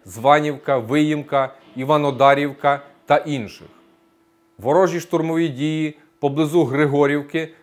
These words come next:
наші воїни швидко придушили. Окупанти з втратами відійшли. На Бахмутському напрямку противник обстрілював позиції наших військ із мінометів,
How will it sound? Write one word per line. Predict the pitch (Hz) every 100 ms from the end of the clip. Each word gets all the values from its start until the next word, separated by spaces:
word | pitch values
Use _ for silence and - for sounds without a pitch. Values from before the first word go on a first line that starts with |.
| _
наші | 113 151 151 151
воїни | 135 156 156 160
швидко | - 131 143 147 160
придушили. | 156 143 143 143 127 95 80 - _ _ _ -
Окупанти | 135 175 170 165 160 151 165 156 - 113
з | 107
втратами | 113 - 139 139 143 139 143 127
відійшли. | 127 131 131 - 98 78 _ _ _ _ _ _ _ _ _ _ -
На | 131
Бахмутському | 139 160 160 165 160 165 165
напрямку | 160 160 165 165 170 170 170 _ _ -
противник | 143 147 156 160 165 -
обстрілював | 170 156 - 165 156 156 156 151
позиції | 156 135 139 143 131
наших | 135 127 123 120
військ | 139 143 -
із | 156 143
мінометів, | 143 139 127 131 127 143